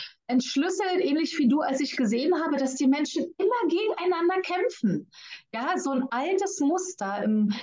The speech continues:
im alten Menschsein, gegeneinander zu kämpfen, ja, das ist so unnatürlich. Und in dieses Natürliche hineinzugehen, ja, dass wir miteinander etwas aufbauen. Du weißt, es gibt,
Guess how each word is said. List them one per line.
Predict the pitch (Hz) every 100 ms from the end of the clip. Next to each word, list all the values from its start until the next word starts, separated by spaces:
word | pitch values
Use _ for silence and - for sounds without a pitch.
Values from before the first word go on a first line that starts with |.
| -
im | 233 226
alten | 220 277 370 320 269
Menschsein, | 226 254 262 - 180 175 170 185 254 339 - - 208 - _ _ -
gegeneinander | 190 208 254 220 214 190 196 220 226
zu | -
kämpfen, | - 349 508 349 220 180 165
ja, | 175 180 247 247
das | 233 233
ist | 247 -
so | 262 262 269 269 269 - _ _
unnatürlich. | 277 381 381 349 - 214 196 185 311 381 - - _ _ _ - - _ _ _ _ _
Und | 240 254 247 - _ -
in | 247
dieses | 247 247 262 262
Natürliche | 247 233 - 339 392 381 370 339
hineinzugehen, | 269 262 233 202 196 196 185 180 170 165
ja, | 165 175 240 254
dass | 330 - - - - _
wir | 233 226
miteinander | 208 240 381 - 285 302 247 240 269 269 -
etwas | 214 247 240
aufbauen. | - 233 226 185 185
Du | 185
weißt, | 233 269
es | 214 196
gibt, | 254 254